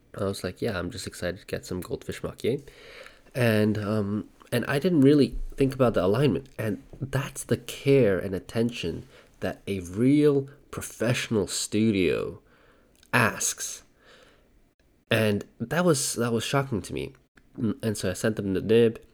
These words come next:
and, um, and, and they, they, you know, they sent it back to me. And of course, the pen is fantastic. You can see photos on my Instagram profile, uh, on my Instagram feed. It's, it's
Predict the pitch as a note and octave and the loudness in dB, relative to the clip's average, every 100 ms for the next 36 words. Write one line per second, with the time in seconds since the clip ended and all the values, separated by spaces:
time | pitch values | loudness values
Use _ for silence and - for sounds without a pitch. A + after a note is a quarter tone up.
0 | _ - G2 F#2 F2 E2 - - - - | _ -12 -6 -4 -2 -4 -6 -8 -10 -6
1 | F2 - E2 D#2 C#2 - - - C2 G1+ | -6 -6 -8 -8 -8 -10 -14 -12 -10 -10
2 | F2+ A2 - - - - - - - - | -10 -16 -18 -20 -16 -14 -14 -20 -14 -14
3 | - - - A2+ A#2 - A2 G2+ - _ | -10 -12 -10 -8 -6 -2 0 0 -4 _
4 | _ _ _ _ _ _ - - _ - | _ _ _ _ _ _ -20 -20 _ 4
5 | B2+ - G#2+ - - G2 E2+ - - - | 4 6 0 0 -8 -6 -6 -8 -12 -12
6 | F2 - - A2+ G#2+ - F#2+ E2+ E2+ D2+ | -12 -14 -10 -8 -8 -6 -6 -2 -2 -2
7 | - G2 F#2+ E2+ - - - - - F#2 | -6 -4 -4 -6 -12 -20 -20 -20 -8 -6
8 | F2+ - F2 E2+ - D2 - - E2 - | -4 -6 -6 -6 -6 -8 -6 -10 -10 -12
9 | _ - F2+ F#2 F2 D#2+ D#2+ - D2 - | _ -12 -8 -4 -4 -4 -6 -8 -8 -6
10 | E2+ C#2+ - - - _ _ _ _ _ | -6 -8 -12 -20 -20 _ _ _ _ _
11 | _ _ - - B2+ C3+ - - - B2+ | _ _ -20 -6 -4 -4 -4 -6 -2 -4
12 | - - | -2 -4